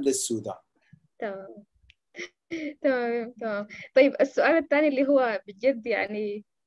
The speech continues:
Speaker 2: فيه ال-، ال-، ال-، الصورة المشرقة، قال: "هل ممكن السودان إنه يستضيف إكسبو في المستقبل؟"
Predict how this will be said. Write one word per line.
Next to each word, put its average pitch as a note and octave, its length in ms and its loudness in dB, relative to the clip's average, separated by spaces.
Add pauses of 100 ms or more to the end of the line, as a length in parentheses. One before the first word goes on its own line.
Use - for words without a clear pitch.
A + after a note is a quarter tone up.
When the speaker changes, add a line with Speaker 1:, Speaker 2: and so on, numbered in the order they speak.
Speaker 2:
فيه B3+ 200 2
ال-، A3 160 -2
ال-، G#3+ 260 -4
ال-، G#3 260 -2
الصورة G#3 380 2
المشرقة، B3 540 -2 (680)
قال: D4+ 140 2
"هل G4 260 4
ممكن D4 180 -6
السودان C4+ 460 2
إنه C#4 340 6
يستضيف A#3 420 -4
إكسبو - 300 -16
في G#3+ 80 -14
المستقبل؟" A3 640 -10